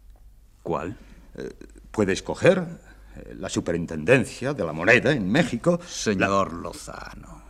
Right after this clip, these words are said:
Speaker 1: ya sabe usted que no me gustan los viajes por mar. Puesto que se me trata de ese modo, renunciaré a servir en la administración. Para ir a América y labrarme en cinco años una fortuna,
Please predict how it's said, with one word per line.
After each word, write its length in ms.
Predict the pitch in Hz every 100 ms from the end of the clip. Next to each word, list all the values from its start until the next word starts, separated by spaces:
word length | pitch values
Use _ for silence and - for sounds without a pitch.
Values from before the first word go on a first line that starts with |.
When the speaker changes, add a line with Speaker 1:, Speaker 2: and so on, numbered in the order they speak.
| - - - - - - - - - - - -
Speaker 1:
ya 120 | -
sabe 320 | 98 101 80 80
usted 380 | - - 98
que 180 | - 92
no 220 | 90 123
me 160 | 170 147
gustan 560 | - 104 - - 71 -
los 140 | -
viajes 380 | 90 82 - -
por 220 | - -
mar. 260 | - - - - - - - - - - - - - - -
Puesto 360 | 139 - 135
que 100 | -
se 180 | 127 131
me 140 | 120
trata 420 | 113 160 185 185 107
de 140 | 104
ese 260 | 107 - 98
modo, 440 | 90 - 82 - - - - - - - - - - - -
renunciaré 920 | 139 160 156 135 - 127 123 165 147
a 60 |
servir 600 | 117 - 95 85 107 113
en 160 | 98 87
la 80 | 87
administración. 960 | 85 98 92 85 - 87 - 92 92 - - - - - - - - - - - - -
Para 180 | 127 220
ir 160 | 233
a 40 | 113
América 760 | 98 117 113 95 87 - 87
y 160 | 87 87
labrarme 540 | 87 101 131 117 107
en 100 | 90
cinco 560 | - 127 123 107 113 110
años 480 | 120 104 95 - 98
una 160 | 104
fortuna, 800 | - - - - 120 69 -